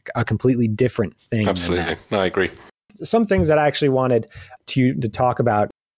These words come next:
Speaker 1: is the, the importance of, uh, the different types of statistics and facts when it comes to tinnitus. So when you guys are trying to raise awareness for tinnitus, what different statistics and facts are you throwing out there to kind of catch people's attention?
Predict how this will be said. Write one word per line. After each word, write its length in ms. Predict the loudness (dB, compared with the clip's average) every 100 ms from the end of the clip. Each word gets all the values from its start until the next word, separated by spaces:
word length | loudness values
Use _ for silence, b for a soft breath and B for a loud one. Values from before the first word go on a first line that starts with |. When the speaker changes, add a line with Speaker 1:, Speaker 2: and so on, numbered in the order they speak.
| -2
Speaker 1:
is 160 | 0
the, 100 | 2 2
the 100 | 2
importance 480 | 2 2 2 2
of, 160 | 2 2
uh, 240 | 2 2
the 180 | 0 -2
different 300 | 0 0 0
types 240 | 0 -2 0
of 180 | -2
statistics 680 | -2 -6 -2 -2 0 -2 -4 -6
and 160 | -6
facts 440 | -2 -4 -4 -4 -4
when 80 |
it 80 | -2
comes 180 | -2 -2
to 80 | -4
tinnitus. 380 | 0 0 2 0
So 280 | 0 0 -2
when 120 | -2 2
you 80 |
guys 220 | 4 6 4
are 80 |
trying 280 | 2 2 2
to 60 | 4
raise 220 | 4 4
awareness 420 | 4 4 2 0
for 220 | 0 -2 -2
tinnitus, 640 | -2 -2 0 0 -2 -12 B B B
what 380 | 2 4 4 2
different 280 | 2 2
statistics 600 | 0 -2 0 0 0 -2
and 120 | -2 -4
facts 560 | -2 -2 -2 -6 -4
are 100 | 0
you 100 | 2
throwing 460 | 2 2 2 2 2
out 220 | 0 2
there 160 | 2 2
to 80 |
kind 200 | 0 -2
of 60 | -4
catch 240 | -2 -4
people's 320 | -4 -2 -2 -2
attention? 480 | -4 -6 -6 -10